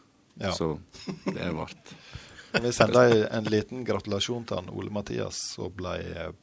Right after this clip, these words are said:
Speaker 1: pappa for andre gang i går.
Speaker 2: Ja, han hadde en, eh, stor dag i går.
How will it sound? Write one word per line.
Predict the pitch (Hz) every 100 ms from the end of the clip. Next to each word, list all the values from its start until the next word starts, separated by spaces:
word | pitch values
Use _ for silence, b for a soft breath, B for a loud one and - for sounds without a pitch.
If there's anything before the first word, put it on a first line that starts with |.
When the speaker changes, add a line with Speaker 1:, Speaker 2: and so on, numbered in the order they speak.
| _ _ _ -
Speaker 1:
pappa | 85 - 127
for | 117 -
andre | 104 98 127
gang | 127 139
i |
går. | 90 90 - _
Speaker 2:
Ja, | - 117 131 - - _ _ _ -
han | 107 110
hadde | 101 101
en, | 110 95
eh, | 87 82
stor | - 98 87 80 -
dag | 82 82 71
i | 73
går. | 73